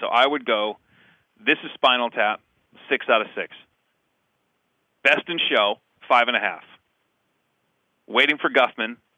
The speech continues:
five. Mighty Wind, four. For Your Consideration, three and a half.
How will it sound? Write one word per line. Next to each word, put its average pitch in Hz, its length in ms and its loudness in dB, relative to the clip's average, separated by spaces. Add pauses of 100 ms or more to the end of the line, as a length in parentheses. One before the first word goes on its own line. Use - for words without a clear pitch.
(180)
five. 95 340 0 (1040)
Mighty 135 380 0
Wind, 131 360 -2 (1600)
four. 123 380 2 (1300)
For 156 160 4
Your 160 80 2
Consideration, 123 760 -2 (640)
three 151 180 2
and 131 80 4
a 113 40 2
half. 107 260 2